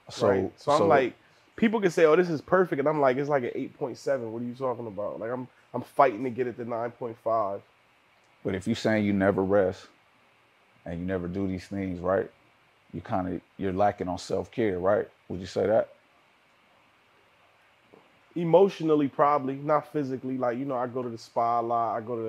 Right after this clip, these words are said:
Speaker 2: to, I mean,
Speaker 1: Yeah.
Speaker 2: my, my manufacturing facility is in Turkey, so I go to the hammam a lot. I might go to the spa two, three times a week 'cause I, like, I literally, the stress starts affecting me physically.
Speaker 1: Yeah. So are you, so are you are resting?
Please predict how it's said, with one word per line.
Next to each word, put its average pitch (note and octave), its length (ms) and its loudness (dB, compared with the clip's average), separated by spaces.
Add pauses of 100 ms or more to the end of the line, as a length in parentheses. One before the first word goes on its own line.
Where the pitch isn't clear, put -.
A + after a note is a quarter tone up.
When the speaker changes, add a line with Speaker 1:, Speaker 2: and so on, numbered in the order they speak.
Speaker 2:
to, - 120 -10
I - 20 -10
mean, A#2 300 -6 (180)
Speaker 1:
Yeah. - 60 -18 (180)
Speaker 2:
my, B2 220 0 (240)
my A2+ 160 -2
manufacturing B2 720 -4
facility A#2+ 400 -6
is A2+ 80 -8
in A#2 120 -10
Turkey, A#2 380 -10
so A#2+ 140 -8
I A2+ 80 -2
go A2+ 140 -8
to A2 60 -8
the A#2 80 -6
hammam A2+ 460 -6
a A2 40 -8
lot. A2 340 -4
I C#3 80 0
might C#3+ 260 2
go B2+ 120 -2
to A#2+ 60 -4
the A2+ 60 -10
spa A#2+ 300 0
two, C3+ 260 -4
three B2 200 -10
times A#2 320 -6
a A#2 60 -8
week C3+ 280 -8
'cause A#2+ 160 -12
I, G#2+ 180 -4
like, A#2 180 -2
I B2 100 2
literally, C3+ 580 -2 (540)
the B2 80 -6
stress D3 400 -2
starts A#2+ 300 -4
affecting B2 600 -10
me A#2 100 -10 (120)
physically. A#2+ 400 -6
Speaker 1:
Yeah. G2+ 40 -18 (180)
So - 180 4
are F#2 100 4
you, F2+ 180 -4
so G2+ 220 0
are F2 80 0
you F#2 260 0
are G#2+ 160 8
resting? F2 400 -4